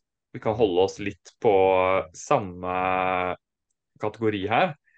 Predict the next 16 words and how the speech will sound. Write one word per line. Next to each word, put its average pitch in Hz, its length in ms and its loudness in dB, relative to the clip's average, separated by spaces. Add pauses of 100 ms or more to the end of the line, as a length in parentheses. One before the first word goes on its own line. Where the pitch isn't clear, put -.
(360)
og 110 420 2 (840)
jeg 117 200 -2
lurer, 107 460 0 (180)
eh, 110 560 -4 (120)
rett 113 220 -8
og 110 80 -16
slett 110 240 -6
da 90 160 -2 (300)
på 92 140 -4 (3000)
To 139 200 -6 (100)
tårn 135 400 0 (1500)
har 120 120 0
jo 123 100 2 (100)
åpenbart 110 500 -2
også 131 320 -8
fått - 240 -8